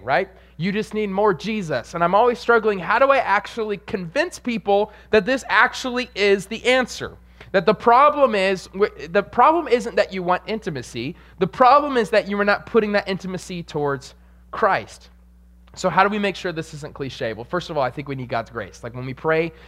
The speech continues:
like, honestly, I think it's like, "God, can you awaken me to realize that your desires are what I need?" Right? Like, I need, my eyes are blind, and when I see trash, I actually think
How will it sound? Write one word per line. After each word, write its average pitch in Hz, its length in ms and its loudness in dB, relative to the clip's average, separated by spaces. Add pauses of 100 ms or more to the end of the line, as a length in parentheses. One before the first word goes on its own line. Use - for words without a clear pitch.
(240)
like, 117 200 -6
honestly, 151 560 -2
I 139 120 -2
think 147 200 -8
it's 139 120 -12
like, 123 160 -8
"God, 131 320 2
can 143 180 -8
you 151 180 -4
awaken 135 560 -4
me 120 200 -10
to - 160 -12
realize 123 480 -4
that 117 240 -10
your 131 240 -4
desires 110 760 -8
are 117 160 -2
what 110 240 -8
I 107 140 -6
need?" 101 300 -16 (760)
Right? 127 280 0
Like, 131 200 -4
I 143 280 0
need, 143 480 -8
my 135 180 -4 (100)
eyes 127 360 -2
are 127 160 -6
blind, 123 640 -6 (340)
and 123 160 -6
when 123 100 -2
I 123 120 -2
see 120 240 -14
trash, 151 640 -2
I 127 140 -2
actually 131 400 -4
think 143 320 -12